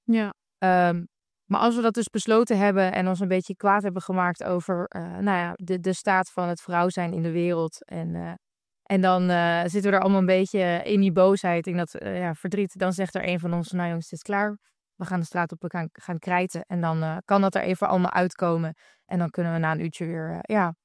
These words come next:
Speaker 2: voldaan naar huis.
Speaker 1: Ja,
Speaker 2: Dat is
Speaker 1: ja.
Speaker 2: een beetje hoe we werken.
Speaker 1: Precies. En jullie zeiden in het begin eigenlijk allebei van dat jullie feministisch zijn. En ik noem jou, ik hoor jou net noemen dat het met name vrouwen zijn die vervelende opmerkingen naar hun hoofd geslingerd krijgen.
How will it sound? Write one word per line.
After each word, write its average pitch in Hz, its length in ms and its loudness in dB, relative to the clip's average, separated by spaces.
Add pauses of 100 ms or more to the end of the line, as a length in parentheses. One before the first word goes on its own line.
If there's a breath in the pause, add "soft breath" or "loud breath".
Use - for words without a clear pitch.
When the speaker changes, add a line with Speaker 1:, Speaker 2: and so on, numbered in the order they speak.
(160)
Speaker 2:
voldaan 202 400 4
naar 190 160 2
huis. 170 360 -2
Speaker 1:
Ja, 220 320 4
Speaker 2:
Dat 185 120 -4
is - 140 -14
Speaker 1:
ja. - 20 2
Speaker 2:
een 190 140 0
beetje 180 180 -4
hoe 185 100 -2
we 180 60 -2
werken. 190 300 2
Speaker 1:
Precies. - 220 -10 (400 loud breath)
En 208 100 0
jullie 208 140 4
zeiden 220 280 2
in 208 60 6
het 202 140 2
begin 233 380 2
eigenlijk 208 340 -4
allebei 196 600 0
van 180 500 -2
dat 190 420 -4
jullie 170 160 -2
feministisch 185 640 -2
zijn. 214 380 -4 (360 soft breath)
En 196 100 0
ik 202 80 2
noem 208 200 6
jou, 202 280 4
ik 202 280 -6
hoor 202 160 -2
jou 220 240 2
net 190 260 -2
noemen 208 500 0
dat 185 200 -6
het - 260 -14
met 196 180 0
name 196 640 0
vrouwen 202 440 0
zijn 226 340 0
die 185 340 -2 (180)
vervelende 202 640 -2
opmerkingen 220 680 -2
naar 214 220 0
hun 214 120 0
hoofd 214 260 -4
geslingerd 208 420 -4
krijgen. 214 400 -6